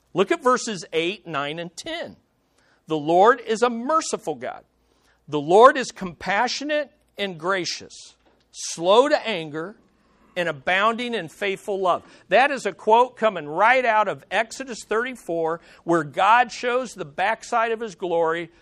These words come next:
to Moses, okay? This is who God is. Verse nine, "He will not accuse us or be angry forever." Can I get an amen? And then, "He has not dealt with us as our sins deserve."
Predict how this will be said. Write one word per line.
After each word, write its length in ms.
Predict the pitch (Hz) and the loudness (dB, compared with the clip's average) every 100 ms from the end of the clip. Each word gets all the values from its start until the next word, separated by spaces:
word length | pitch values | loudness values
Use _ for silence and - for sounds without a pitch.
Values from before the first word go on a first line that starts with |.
| _ _ | _ _
to 120 | - 160 | -10 -6
Moses, 720 | 156 143 139 127 - - _ - | 0 0 0 -8 -16 -18 _ -14
okay? 540 | 117 156 151 165 202 _ _ _ | -10 -4 0 0 -4 _ _ _
This 440 | 139 185 262 262 | 2 6 6 4
is 180 | 220 151 | -8 -8
who 240 | - 202 233 | -4 -4 0
God 300 | 208 202 185 | 2 2 2
is. 320 | 151 151 - _ _ | -2 -4 -8 _ _
Verse 240 | 165 226 240 | 0 0 2
nine, 420 | 208 180 175 190 _ _ _ _ | 0 2 0 -6 _ _ _ _
"He 200 | 214 214 | -2 0
will 200 | 175 156 | 0 0
not 460 | 147 165 220 277 - | 2 6 6 4 -2
accuse 640 | 180 - - 226 247 269 | -6 -6 -8 -6 -4 -2
us 200 | 254 247 | -2 -4
or 180 | - 185 | -4 -4
be 260 | 156 170 165 | -4 -10 -8
angry 480 | 185 202 220 220 220 | -8 -8 -6 -6 -6
forever." 640 | - - 170 165 160 123 | -8 -4 2 4 2 0
Can 240 | 110 - 147 | -12 -8 -8
I 80 | 143 | -8
get 240 | 143 170 | -8 -8
an 140 | 165 | -6
amen? 480 | 135 151 151 120 98 _ _ _ _ _ _ _ _ _ | -8 -10 -12 -16 -18 _ _ _ _ _ _ _ _ _
And 220 | 160 156 143 | -8 -6 0
then, 460 | 202 247 190 160 _ _ _ | 2 2 0 -4 _ _ _
"He 180 | - 214 | -4 0
has 240 | 190 180 151 | 2 2 2
not 420 | 202 233 170 135 | 4 4 2 0
dealt 380 | 185 240 285 160 | 6 6 6 0
with 240 | 156 - | -2 0
us 300 | 139 151 - - - - | -4 -4 -8 -18 -12 0
as 240 | 180 170 | 0 2
our 160 | 175 160 | 2 0
sins 640 | - 202 202 233 220 160 | -2 0 2 0 -2 -8
deserve." 880 | 156 175 143 170 208 202 147 110 | -6 -6 -2 4 4 4 0 -6